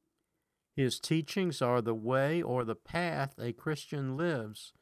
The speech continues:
or again in the language of Psalm one, verses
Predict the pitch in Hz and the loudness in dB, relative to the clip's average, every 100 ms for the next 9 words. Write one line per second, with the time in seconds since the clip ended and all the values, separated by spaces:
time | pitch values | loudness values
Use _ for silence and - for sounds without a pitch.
0 | _ _ _ - 131 120 117 110 147 175 | _ _ _ -2 0 2 -2 0 2 2
1 | 147 120 113 113 110 127 131 127 120 98 | 2 0 0 -2 -2 0 0 0 -4 -2
2 | 117 101 - 120 117 110 117 127 123 113 | -4 -4 -4 -2 -2 -2 -2 0 -2 -2
3 | 113 - 117 - | -4 -4 -8 -8